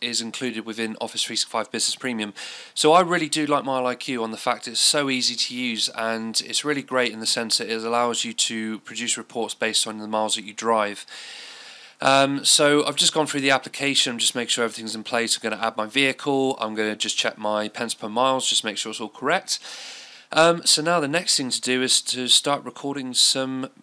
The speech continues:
uh, activity. So I've just logged some miles, and I'm gonna be able to swipe right if it's a business trip or left if it's a personal.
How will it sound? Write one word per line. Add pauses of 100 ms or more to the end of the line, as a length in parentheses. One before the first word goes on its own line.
(120)
uh,
activity. (1200)
So
I've
just
logged
some
miles,
and (100)
I'm
gonna
be
able
to
swipe
right
if
it's
a
business
trip
or
left
if
it's
a
personal.